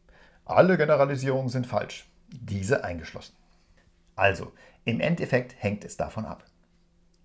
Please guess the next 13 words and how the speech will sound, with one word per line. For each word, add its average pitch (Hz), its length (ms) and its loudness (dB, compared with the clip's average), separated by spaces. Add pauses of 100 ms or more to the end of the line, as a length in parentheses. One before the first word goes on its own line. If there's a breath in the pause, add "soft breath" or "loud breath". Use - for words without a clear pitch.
(120)
Eine 123 280 2
meiner 92 260 -4
Lieblingsantworten 104 720 -4
für 85 140 -10
fast - 420 -8
alle - 140 -8
Fragen 85 280 -12
da 82 80 -12
draußen. - 340 -14 (400 loud breath)
Es - 380 0
hängt 90 320 -6
davon - 320 -8
ab. - 220 -18